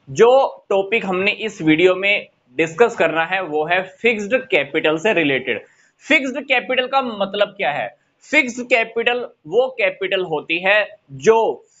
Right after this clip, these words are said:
fixed assets को purchase करने में काम आती है।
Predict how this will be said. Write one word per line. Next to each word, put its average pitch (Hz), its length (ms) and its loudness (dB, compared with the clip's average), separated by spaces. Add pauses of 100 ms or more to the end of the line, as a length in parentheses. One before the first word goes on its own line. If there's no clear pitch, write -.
fixed 240 340 -6 (180)
assets 185 520 0
को 214 180 4
purchase 175 600 0
करने 151 340 -2
में 180 200 -4
काम 131 260 0
आती 120 280 -6
है। 101 220 -6